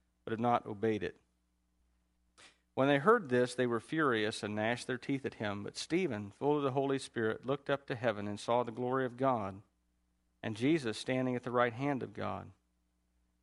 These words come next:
"Look," he said, "I see heaven open and the Son of Man standing at the right hand of God." At this they covered their ears, and yelling at the top of their voices, they all rushed at him,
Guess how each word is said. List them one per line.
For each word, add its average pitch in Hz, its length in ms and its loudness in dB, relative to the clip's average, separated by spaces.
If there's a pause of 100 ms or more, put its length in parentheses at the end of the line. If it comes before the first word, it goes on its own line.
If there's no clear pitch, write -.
(120)
"Look," 127 280 2
he 107 160 -8
said, 98 360 -2 (800)
"I 143 140 6
see 147 240 2
heaven 170 400 4
open 147 320 2
and 127 140 2
the 120 40 -2
Son 156 220 2
of 170 100 0
Man 117 360 0
standing 135 460 0
at 107 100 -4
the 113 80 -4
right 123 260 4
hand 127 240 -2
of 120 140 -4
God." 101 480 0 (680)
At - 160 2
this 160 240 4
they 127 140 0
covered 165 420 4
their 160 260 2
ears, 107 600 -2
and 113 220 -4
yelling 131 320 4
at 127 80 0
the 127 60 -4
top 143 380 0
of 139 60 -6
their 135 160 0
voices, 117 480 -2
they 113 140 0
all 131 340 2
rushed 139 340 4
at 110 80 -4
him, 101 320 -6